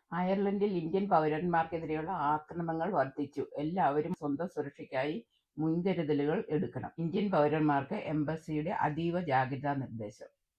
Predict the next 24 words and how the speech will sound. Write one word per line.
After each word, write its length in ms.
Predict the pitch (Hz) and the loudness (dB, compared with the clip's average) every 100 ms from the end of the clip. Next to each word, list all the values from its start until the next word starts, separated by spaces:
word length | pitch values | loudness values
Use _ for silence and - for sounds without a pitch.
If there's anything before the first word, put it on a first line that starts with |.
| _ _ | _ _
അയർലൻഡിൽ 600 | - 156 165 180 180 220 - | -2 0 2 2 0 -2 -2
ഇന്ത്യക്കാർക്കെതിരായ 880 | 156 147 175 180 196 202 180 175 165 | 0 2 0 0 -2 0 -2 2 4
ആക്രമണങ്ങൾ 600 | 139 - 180 165 170 175 | 2 0 -4 -2 -2 0
വർദ്ധിച്ചു 400 | 156 131 156 180 | -2 -2 -6 -6
വരുന്ന 160 | 156 151 | -6 -4
സാഹചര്യത്തിൽ 600 | 147 147 156 151 147 202 _ - - _ - | -4 -4 -6 -10 -8 -10 _ -20 -20 _ -2
ഇന്ത്യൻ 380 | 175 170 220 196 | 0 2 2 4
പൗരന്മാർ 500 | 170 156 165 165 165 | 2 2 0 0 0
അതീവ 340 | 151 165 190 | -2 0 0
ജാഗ്രത 480 | 185 156 151 180 196 | 2 2 2 0 0
പാലിക്കണമെന്ന് 680 | 190 165 151 156 151 151 170 147 | 2 2 0 -4 -2 -2 -4 -6
ഡബ്ലിനിലെ 540 | 147 151 175 175 175 - | -6 -4 -4 -2 -4 -4
ഇന്ത്യൻ 320 | 156 156 196 - | -6 -4 -6 -4
എംബസി 460 | 151 156 165 - | -4 -4 -8 -8
മുന്നറിയിപ്പ് 540 | 151 135 160 165 160 156 | -6 -4 -4 -6 -8 -10
നൽകി. 240 | 120 120 _ _ | -10 -14 _ _
ശാരീരിക 540 | - 160 175 190 208 214 | 4 6 6 4 2 2
ആക്രമണങ്ങൾ 840 | 196 - 151 - 180 170 160 160 | 0 2 -2 0 0 0 0 -2
കൂടുന്ന 420 | - 160 160 180 185 | -2 -4 -2 -2 0
സാഹചര്യത്തിലാണ് 880 | 151 143 156 175 180 165 160 135 175 | 2 2 0 -2 -2 -4 -2 -2 0
ഈ 200 | 160 160 | -2 0
മുൻകരുതൽ 580 | 196 147 147 160 170 180 - | 2 2 0 -2 -4 -6 -6
എടുക്കണമെന്നുള്ള 640 | 147 147 151 156 151 147 | -6 -4 -4 -2 -2 -2
നിർദ്ദേശം. 560 | 180 139 139 135 - | -4 -2 -2 -2 -4